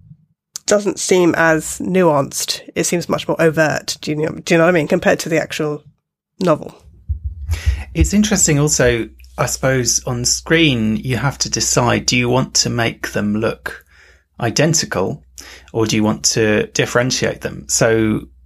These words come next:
Speaker 2: with Thomas Riker and Will Riker, they conveniently put them in different coloured uniforms. So you can tell immediately,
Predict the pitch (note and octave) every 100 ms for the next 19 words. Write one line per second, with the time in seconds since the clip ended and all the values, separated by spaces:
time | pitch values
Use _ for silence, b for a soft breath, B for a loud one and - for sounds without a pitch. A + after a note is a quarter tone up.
0 | - A#2+ A2 D3 C#3 - A#2 G#2 - G#2+
1 | B2+ C#3 F#2 F#2+ - G#2 G#2+ A#2 A2 B2+
2 | A#2 A2+ A2 G#2 - A2+ A2 A2 A2 -
3 | - A2 G2 A#2 A2 - - A2 - -
4 | - A2+ A2 A#2 A2+ - C3 A#2 G#2+ -
5 | B2+ B2 B2+ G#2+ E2 G2+ G#2